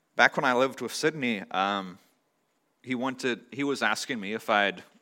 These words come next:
um, you know, help with raking the leaves, and he would pay me. But, um, I was busy enough that I didn't really have time to, but instead of just saying no, I suggested, "Well,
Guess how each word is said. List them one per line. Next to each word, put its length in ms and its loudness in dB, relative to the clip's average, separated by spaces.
um, 480 0
you 120 -6
know, 220 0
help 260 -2
with 160 -8
raking 340 0
the 60 -8
leaves, 400 -2
and 100 -8
he 100 -8
would 180 -4
pay 180 0
me. 220 -8
But, 240 2
um, 500 2
I 120 6
was 220 2
busy 300 2
enough 280 0
that 100 -2
I 100 4
didn't 220 -2
really 220 0
have 260 0
time 340 -2
to, 400 -2
but 80 2
instead 300 -2
of 100 -6
just 220 -2
saying 260 2
no, 220 4
I 100 4
suggested, 560 -4
"Well, 480 2